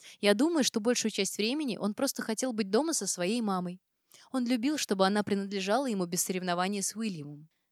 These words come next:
Диане также нравилось, когда он был с ней. Пребывание Гарри в группе миссис Майнерс совпало с разгаром любовной связи Дианы с Джеймсом Хьюитом.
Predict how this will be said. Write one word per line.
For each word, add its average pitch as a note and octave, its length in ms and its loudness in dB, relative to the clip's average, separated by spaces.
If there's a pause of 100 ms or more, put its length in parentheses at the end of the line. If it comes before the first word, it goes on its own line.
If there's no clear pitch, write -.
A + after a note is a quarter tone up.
(140)
Диане G#3 420 8
также C4+ 280 6
нравилось, A3+ 480 4
когда F#3+ 280 2
он G#3 80 0
был G3+ 120 2
с F#3 140 -2
ней. F3 300 -4 (200)
Пребывание G#3+ 540 4
Гарри G#3+ 300 6
в F#3+ 80 -10
группе G#3+ 340 2
миссис G3 400 -2
Майнерс A#3 720 -2
совпало A3 480 0
с - 80 -4
разгаром G#3 460 2
любовной G#3 400 4
связи G#3 360 2
Дианы G3+ 400 2
с F#3 60 -4
Джеймсом G3+ 400 -2
Хьюитом. E3+ 580 -2